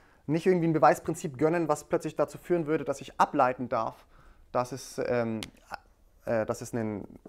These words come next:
dass die Sorte bewohnt ist. Ja? Also ich darf mir nichts gönnen, sodass ich das da plötzlich ableiten kann. Aber nur, dass ich mir Variablen von der Sorte X gönne,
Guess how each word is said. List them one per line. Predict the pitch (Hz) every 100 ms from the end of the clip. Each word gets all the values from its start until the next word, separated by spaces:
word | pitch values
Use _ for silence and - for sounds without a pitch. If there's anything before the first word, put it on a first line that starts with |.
| -
dass | - 123
die | 123
Sorte | 123 117
bewohnt | 123 139 -
ist. | -
Ja? | 120
Also | 131
ich | 120
darf | 123 123
mir |
nichts | 127 143 -
gönnen, | 135 131 127 - - - - _
sodass | - 123 117 113
ich | - - - - _ - _ _ - - - - - - - - _
das | 139 139 -
da | 123
plötzlich | 113 131 113 117 -
ableiten | - 107 92 110
kann. | - 196 - _ _ _ _ _ _ _ _ - - - - _ _ _
Aber | - 156 185
nur, | 180 208
dass | 196
ich | 175
mir | 165
Variablen | 160 165 170 185 185
von | -
der | 147
Sorte | 143 139 -
X | 143 -
gönne, | 165 175 202